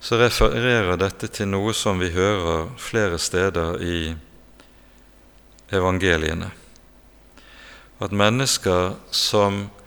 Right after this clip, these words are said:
trodde de kjente Jesus, de hadde uhyre vanskelig for å tro på ham. Vi hører innbyggerne i Nasaret.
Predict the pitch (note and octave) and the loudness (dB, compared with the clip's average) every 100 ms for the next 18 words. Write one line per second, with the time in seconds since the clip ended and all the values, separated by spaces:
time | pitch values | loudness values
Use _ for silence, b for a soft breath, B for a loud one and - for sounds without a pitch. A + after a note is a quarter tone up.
0 | B B B B B B - - - - | B B B B B B -20 -20 -12 -2
1 | A2+ A#2+ C3+ G#2+ F2+ F2+ - - - A2 | 0 0 0 -2 -2 -2 -6 -6 -4 -2
2 | A2+ B2+ - - F#2 F2+ G2+ F#2+ - - | -2 -4 -10 -6 -4 0 2 2 0 -4
3 | - - - - - - - - - B | -6 -8 -10 -16 -20 -20 -20 -20 -20 B
4 | B B B G#2 F2+ G#2+ G#2+ F#2+ F#2+ - | B B B -6 0 0 0 -2 0 2
5 | B2 G2 E2 F2 F#2 G2+ - G2+ F2 E2+ | 2 2 2 2 2 2 -4 -4 -4 -4
6 | - - A2 B2 A#2+ - - - - A2 | -4 0 2 0 -6 -12 -14 -10 -4 -2
7 | F#2+ - F#2 D#2 E2+ E2 - - - - | -2 -2 -4 -4 -8 -12 -20 -20 -20 -20
8 | - F#2+ F#2+ G#2 G#2 G#2+ G2+ G#2 A2 G2+ | -10 -2 2 2 2 2 0 0 -2 0
9 | F#2+ F2+ F#2 G2 F#2 - F2+ F#2 - | 0 -2 -2 -2 -2 -4 -6 -10 -16